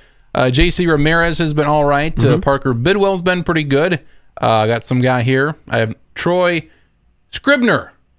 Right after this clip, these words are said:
Speaker 1: Scribner, haven't heard of Scribner. He's pitched all of, uh, eight innings this year. Haven't heard much out of Scribner.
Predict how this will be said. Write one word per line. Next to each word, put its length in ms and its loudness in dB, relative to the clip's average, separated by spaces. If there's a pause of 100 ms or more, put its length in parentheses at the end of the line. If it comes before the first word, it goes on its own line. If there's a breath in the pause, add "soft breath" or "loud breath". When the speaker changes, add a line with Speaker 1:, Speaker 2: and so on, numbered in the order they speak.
(200)
Speaker 1:
Scribner, 400 -2
haven't 200 0
heard 100 0
of 100 0
Scribner. 400 0
He's 160 -4
pitched 300 -2
all 220 2
of, 200 -2
uh, 160 2
eight 160 -2
innings 340 -2
this 240 -2
year. 100 2
Haven't 180 -2
heard 300 0
much 240 -2
out 140 0
of 120 -4
Scribner. 640 -2